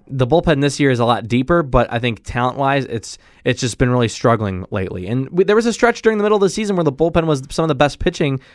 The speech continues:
the Cubs had, but the starting pitching couldn't lead to them. And now it's the other way around. The starting pitching might do pretty well for five or six or seven innings, and then the bullpen just can't keep it together.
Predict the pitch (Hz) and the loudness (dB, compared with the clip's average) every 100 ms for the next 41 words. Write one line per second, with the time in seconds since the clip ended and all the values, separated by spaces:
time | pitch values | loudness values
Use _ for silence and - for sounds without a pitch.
0 | _ - 127 143 117 113 160 156 123 120 | _ -4 2 2 2 2 2 2 0 -2
1 | - 151 147 139 127 120 123 113 - 120 | 2 2 2 -2 -2 -2 -2 -2 -4 -4
2 | 117 135 170 - 101 82 87 113 131 127 | 2 2 0 -2 -2 -2 -6 0 0 0
3 | - - - - 127 - 127 143 139 110 | -4 -20 -12 -4 -4 0 2 4 4 2
4 | 104 104 - 143 151 139 127 117 107 117 | 0 0 0 0 2 -2 0 0 0 -2
5 | - 113 104 107 104 113 104 110 107 107 | 0 0 2 0 0 -2 -2 -2 -2 -2
6 | 107 104 98 107 101 101 101 101 117 110 | -4 -4 -4 -2 -2 -2 -4 -4 -4 -2
7 | 101 120 123 113 104 95 - 101 110 104 | 0 0 2 0 -4 -6 -8 -8 -8 -8
8 | 101 101 104 82 | -6 -4 -4 -6